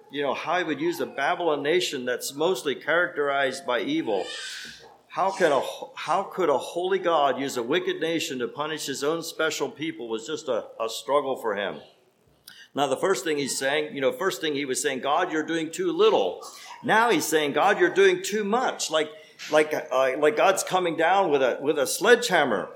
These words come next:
You know, he wasn't asking for this. He was just asking to see justice in Jerusalem.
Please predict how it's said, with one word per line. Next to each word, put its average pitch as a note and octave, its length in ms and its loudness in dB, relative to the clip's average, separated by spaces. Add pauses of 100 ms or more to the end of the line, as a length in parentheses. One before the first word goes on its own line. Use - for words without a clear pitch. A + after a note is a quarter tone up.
(260)
You C#3+ 80 -2
know, D3+ 60 4
he C#3+ 80 2
wasn't F3+ 400 0
asking D3+ 560 0
for G#2 180 -4
this. G3+ 340 2
He G3 80 0
was A3+ 140 -2
just D#3 160 -4
asking D#3 440 -2
to C3+ 80 -4
see E3+ 240 -4
justice D3 680 -4
in C3+ 140 -10
Jerusalem. C3+ 680 -2